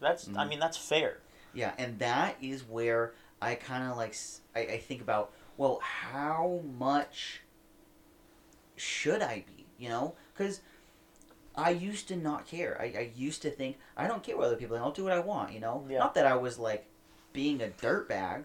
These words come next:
Speaker 1: Yeah, like,
Speaker 2: you
Speaker 1: you're on
Speaker 2: know?
Speaker 1: crack or anything. <laughs>
Speaker 2: But if I thought something was good and right, I didn't base my decision on actually executing it
Speaker 1: Yeah.
Speaker 2: on others.
Speaker 1: Yeah.
Speaker 2: I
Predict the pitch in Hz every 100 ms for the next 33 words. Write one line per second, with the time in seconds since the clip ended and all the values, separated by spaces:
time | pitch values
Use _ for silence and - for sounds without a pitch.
0 | - 135 120 110 117 113 107 127 110 139
1 | 107 107 113 120 143 - 156 143 - 214
2 | - - 160 156 - 147 190 208 175 -
3 | - 156 - 160 147 127 117 110 - 120
4 | 120 131 190 - 139 117 107 104 117 214
5 | - - - - - - 139 131 - 143
6 | 156 196 214 - - - - 131 143 165
7 | - 156 147 127 - - 165 143 113 113
8 | 117 117 113 - - - 120 120 127 117
9 | - 110 - - 147 147 170 214 277 -
10 | - - 104 - - 135 143 139 - 123
11 | 113 87 - - - - - 117 - -
12 | - 143 156 170